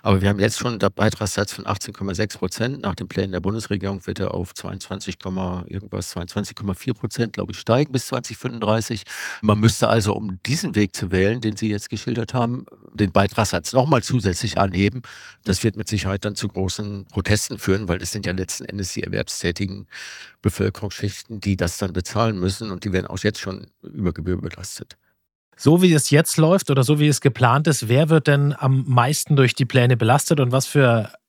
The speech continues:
Speaker 2: Auswirkungen wird es auf die deutsche Wirtschaft und auch den Wirtschaftsstandort Deutschland haben?
Speaker 1: Die Rentenausgaben steigen, das wissen wir. Und man muss also die Gelder irgendwo einsammeln. Und die geht zum allergrößten Teil über Beiträge, beziehungsweise diesen Bundeszuschuss über Beiträge, heißt halt die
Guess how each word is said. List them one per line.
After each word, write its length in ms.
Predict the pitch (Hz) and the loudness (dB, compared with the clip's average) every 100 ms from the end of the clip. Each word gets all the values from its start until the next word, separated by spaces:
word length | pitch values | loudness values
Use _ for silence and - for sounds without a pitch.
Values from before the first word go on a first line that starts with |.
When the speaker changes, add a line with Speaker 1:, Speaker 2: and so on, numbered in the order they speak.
| - | 2
Speaker 2:
Auswirkungen 760 | 151 214 - 175 143 131 117 | 6 6 6 4 4 2 2
wird 100 | 127 | 0
es 120 | 127 | -2
auf 240 | 127 123 - | -4 -4 -2
die 100 | 135 | 0
deutsche 420 | 113 117 127 - 113 | 2 2 2 2 0
Wirtschaft 380 | 170 180 - | 2 0 0
und 120 | 123 120 | -4 -4
auch 160 | 123 | -2
den 320 | - 107 104 | 2 2 2
Wirtschaftsstandort 720 | 139 - 131 - 113 110 104 | 2 2 2 2 2 2 2
Deutschland 360 | 117 175 175 127 | 2 2 2 2
haben? 260 | 101 92 82 _ _ _ - | 2 0 -6 _ _ _ 0
Speaker 1:
Die 60 | |
Rentenausgaben 640 | 110 127 92 90 - 87 90 | 2 2 0 -6 0 0 0
steigen, 340 | - 135 170 | 0 2 0
das 160 | 101 - | -6 -2
wissen 240 | 101 180 | -2 -2
wir. 200 | 165 185 | -4 -2
Und 500 | 113 104 98 110 - - | -4 -6 -10 -16 -20 -6
man 220 | 98 113 | 0 2
muss 200 | 117 - | 2 2
also 200 | 101 101 | -2 0
die 100 | 101 | 2
Gelder 300 | 107 117 101 | 4 4 4
irgendwo 340 | 101 95 - | 2 -2 -6
einsammeln. 600 | - 95 - 95 80 - | -4 -6 -4 -4 -4 -12
Und 160 | - 110 | -10 -8
die 80 | 110 | 2
geht 320 | 113 120 - - - | 4 4 0 -10 -12
zum 180 | - 107 | -8 -2
allergrößten 560 | 120 151 110 101 - 104 | 2 4 4 2 0 -2
Teil 260 | 95 95 | 0 0
über 220 | - 90 | 0 0
Beiträge, 640 | 85 78 98 - 127 143 82 | 2 0 -2 -2 -2 0 -2
beziehungsweise 760 | - 95 - 101 - 87 87 | -2 -4 -6 -8 -4 -4 -4
diesen 180 | 87 82 | -6 -6
Bundeszuschuss 800 | 90 110 143 - - - - - | -4 -4 -4 -6 -4 -4 -6 -8
über 220 | - 95 92 | -4 0 2
Beiträge, 800 | 80 95 - 113 117 117 113 104 | 2 0 0 0 0 -2 0 2
heißt 340 | 90 90 - | 2 0 -2
halt 260 | 98 92 - | -4 -4 -2
die 240 | 98 | -2